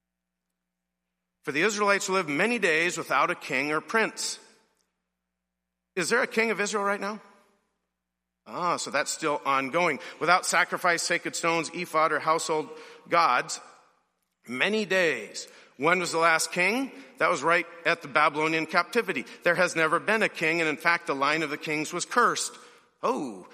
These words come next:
that's a whole nother story of how you get to the Messiah. But the line of the kings was cursed, so ever since then, after their captivity, they'd come back, like when Alexander the Great was walking around in three hundred B C,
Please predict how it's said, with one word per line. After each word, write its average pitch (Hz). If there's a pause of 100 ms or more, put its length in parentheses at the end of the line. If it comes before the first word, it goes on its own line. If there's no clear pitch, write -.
(140)
that's 160
a 170
whole 170
nother 147
story 160
of 139
how 139
you 120
get 156
to 147
the 110
Messiah. 160 (320)
But 160
the 147
line 175
of 175
the 156
kings 175
was 139
cursed, 180
so 151
ever 202
since 175
then, 170
after 190
their 165
captivity, 175
they'd 127
come 131
back, 120
like 120
when 123
Alexander 127
the 117
Great 120
was 113
walking 120
around 120
in 110
three 139
hundred 123
B 127
C, 185